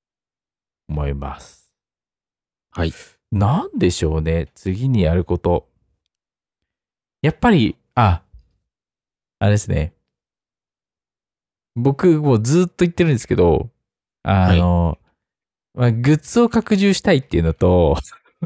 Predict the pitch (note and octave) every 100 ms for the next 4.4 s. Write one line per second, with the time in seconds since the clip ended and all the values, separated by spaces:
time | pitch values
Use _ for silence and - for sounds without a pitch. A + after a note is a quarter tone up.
0 | - _ _ _ _ _ - F2 D#2+ F#2
1 | D2+ - - E2+ - C#2 - - - _
2 | _ G#2+ G2+ F#2 - _ _ _ _ C#3
3 | G#3 G#3+ C3 G#2 C#3 - A3+ - E3 G3+
4 | G3 G#3 F#3